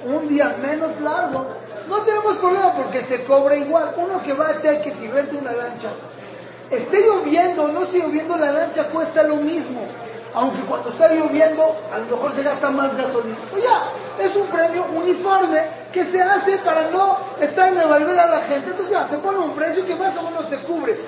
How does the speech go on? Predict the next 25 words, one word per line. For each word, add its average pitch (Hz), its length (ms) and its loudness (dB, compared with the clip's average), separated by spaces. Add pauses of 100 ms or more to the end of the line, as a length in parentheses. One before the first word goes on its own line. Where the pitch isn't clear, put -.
(180)
que 302 80 -2
en 294 100 -2
todas 415 180 2
las 320 120 6
situaciones 294 580 2 (320)
se 294 140 4
gana, 381 320 2 (380)
vela, 440 360 2
con 339 200 -4
eso 349 180 -4
ya 359 140 4
alcanza. 359 420 2
Pues - 140 -4
aunque 277 280 0
de 294 160 2
mes 427 240 -2
va 370 60 4
a 370 40 6
haber 370 200 2
días 359 240 4
que 277 120 -4
vas 311 180 4
a 302 100 -4
trabajar 262 400 0
más, 262 160 -4